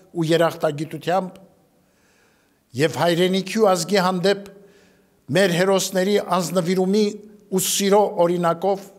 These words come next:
ամեն կարելին ի գործ դնենք երկրի ու պետության առաջընթացի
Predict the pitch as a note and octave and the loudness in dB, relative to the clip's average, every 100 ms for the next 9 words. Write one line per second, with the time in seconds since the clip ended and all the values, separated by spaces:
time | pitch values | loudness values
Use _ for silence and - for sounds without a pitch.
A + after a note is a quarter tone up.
0 | _ _ _ _ _ _ _ _ _ _ | _ _ _ _ _ _ _ _ _ _
1 | E3+ G3 F#3+ A3 A3+ A3 G#3 G#3 G3+ G#3 | -2 0 0 0 -2 0 2 4 2 0
2 | G#3+ G#3+ G3 G3 G#3+ C#3+ C3+ B2+ A#2 G#2+ | -4 -4 0 2 2 0 -6 -6 -8 -14
3 | - _ _ _ _ _ _ _ _ _ | -20 _ _ _ _ _ _ _ _ _
4 | _ B2 F3+ F#3+ G3+ A3+ G#3 G#3 F3+ F3+ | _ 0 0 0 -2 -2 0 0 -2 -4
5 | - F#3 F3 E3+ D#3+ D3+ D#3 D#3+ D#3 - | -2 0 2 0 -2 -6 -4 -4 -2 -8